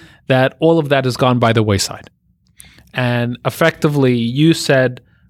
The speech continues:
uh, that when you have a discussion with, uh, your tenant, or when you have rather a dispute with your tenant, what you try to do, and I think it's the correct, uh, method, uh, the correct approach,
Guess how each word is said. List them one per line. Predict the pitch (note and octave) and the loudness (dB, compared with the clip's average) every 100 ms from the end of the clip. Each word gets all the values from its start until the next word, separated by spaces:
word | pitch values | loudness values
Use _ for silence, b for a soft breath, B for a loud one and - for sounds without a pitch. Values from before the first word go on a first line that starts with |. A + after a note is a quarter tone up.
| - | -10
uh, | B2 A2+ A#2 | -8 -4 -4
that | A#2 A#2 - | -4 -6 -6
when | C3+ A#2 A#2 | -4 -4 0
you | C3 | 0
have | C3 C#3+ B2+ | 2 0 0
a | B2 | 0
discussion | A#2+ - - C3 - B2 A#2+ | -2 -2 0 0 2 0 0
with, | A#2 A#2 A2 A2+ | 0 0 0 -2
uh, | G#2+ G#2 G#2 G#2 - | -2 0 -2 -6 -6
your | A2+ | -4
tenant, | G#2+ - D3+ B2+ A#2 - - | -4 -2 0 0 -2 -8 -10
or | A#2 | -4
when | A#2 A#2 | 0 2
you | |
have | A2 A#2 | 2 0
rather | A#2 A2+ A2+ A2 | 0 0 0 -2
a | A#2 | -4
dispute | A#2+ - D3+ | -6 -2 -2
with | C#3 B2+ | 0 -4
your | A#2+ | -4
tenant, | - A#2+ A#2+ - - | -2 0 0 -4 -4
what | B2 A2 | -2 -2
you | A#2 | -4
try | - C#3+ | 0 0
to | C#3 | 0
do, | A#2+ A#2 A#2 | 0 0 0
and | C3+ G#2+ G2+ G2+ - _ _ _ | 0 -2 -4 -8 -14 _ _ _
I | A#2+ A2 G#2+ - | -8 -6 -8 -4
think | A#2+ G#2 | -4 -4
it's | - | -6
the | A#2+ | -6
correct, | - A2+ A#2 - B B B B B | -2 0 0 -2 B B B B B
uh, | B2 A2 | -4 0
method, | B2 C#3 C#3 - | 2 0 -2 -6
uh, | B2 A2+ G#2+ G#2+ - - - - - | -2 0 0 -2 -6 -14 -20 -20 -10
the | B2 | -8
correct | - B2 - | 0 0 0
approach, | G#2+ - D#3 C3 | -4 2 2 2